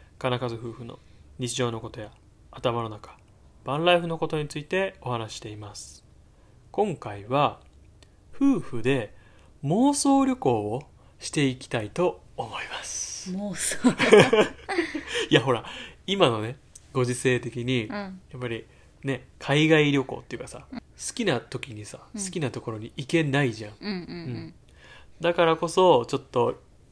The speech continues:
Speaker 1: 今後、
Speaker 2: うん。
Speaker 1: 自分たちが行きたいところだったりとか、
Speaker 2: うんうんうん。
Speaker 1: うん。あそこ良かったよね、みたいのを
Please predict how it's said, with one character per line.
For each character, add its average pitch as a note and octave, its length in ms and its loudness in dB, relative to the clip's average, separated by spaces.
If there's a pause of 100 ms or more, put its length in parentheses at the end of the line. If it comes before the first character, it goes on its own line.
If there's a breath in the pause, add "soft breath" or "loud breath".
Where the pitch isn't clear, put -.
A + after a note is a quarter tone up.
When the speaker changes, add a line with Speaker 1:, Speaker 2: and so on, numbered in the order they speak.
(280)
Speaker 1:
今 D#3+ 260 0
後、 G3 260 2
Speaker 2:
う G3+ 60 -8
ん。 G#3 220 -8
Speaker 1:
自 C3 160 -6
分 D#3 240 -4
た D3+ 100 -4
ち D#3 140 -8
が F#3+ 400 4 (240 loud breath)
行 B2 100 -12
き - 80 -10
た C#3+ 180 2
い C3 120 2
と B2+ 100 -6
こ A#2 140 -8
ろ A2+ 80 -6
だ - 80 -16
っ - 20 -20 (100)
た - 120 -18
り - 60 -20
と - 120 -20
か、 A2 400 -8
Speaker 2:
う - 40 -14
ん - 20 -12
う F#3+ 40 -12
ん - 20 -12
う C3+ 40 -8
ん。 - 40 -8
Speaker 1:
う - 20 -6
ん。 F#2 280 -12 (140)
あ B2+ 100 -10
そ D3+ 140 -4
こ D3+ 140 2
良 D#3+ 100 4
か D#3+ 120 4
っ - 140 -6
た C3+ 120 0
よ C3+ 100 0
ね、 G#3 320 0
み G#3+ 140 -8
た F#3 180 0
い F#3 60 -2
の G3+ 200 -4
を E3 220 -4